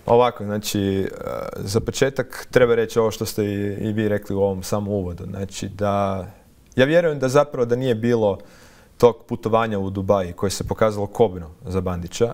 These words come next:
da nije bilo tog dogovora sa tvrtkom Eagle Hills i potpisivanja tog memoranduma, ja vjerujem zapravo da bi gup bio izglasan već u proljeće.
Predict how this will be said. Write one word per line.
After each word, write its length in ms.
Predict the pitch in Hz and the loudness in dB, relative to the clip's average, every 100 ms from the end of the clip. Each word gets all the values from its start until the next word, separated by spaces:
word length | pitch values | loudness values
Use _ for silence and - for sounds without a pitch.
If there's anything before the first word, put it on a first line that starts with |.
| - | -4
da 140 | 107 | -2
nije 180 | 107 113 | 0 0
bilo 420 | 107 113 107 95 | 0 0 2 0
tog 260 | 92 107 104 | 2 -2 2
dogovora 540 | 107 101 95 95 90 | 0 0 0 0 -2
sa 440 | 85 - 98 95 90 | -6 -6 -4 -4 -6
tvrtkom 420 | - - - 98 | -6 -8 -6 -6
Eagle 180 | 98 95 - | -2 -4 -2
Hills 400 | 120 123 - - | -2 -2 -10 -8
i 120 | 104 | -4
potpisivanja 600 | 104 - 104 123 110 101 | -4 -4 -4 0 0 0
tog 200 | 104 107 | -2 -2
memoranduma, 680 | 101 98 107 127 127 117 104 - - - - - - | -4 -2 -2 -2 -2 -2 -4 -10 -20 -20 -20 -16 4
ja 120 | 120 | 4
vjerujem 300 | 127 123 117 | 4 0 2
zapravo 300 | 120 - 110 | 0 0 -2
da 80 | 101 | -2
bi 100 | 104 | 0
gup 220 | 107 - | -2 0
bio 200 | 107 101 | 2 2
izglasan 420 | 95 101 98 98 | 2 0 0 -2
već 160 | 92 90 | -6 -6
u 40 | |
proljeće. 420 | - 87 78 - | -6 -6 -6 -16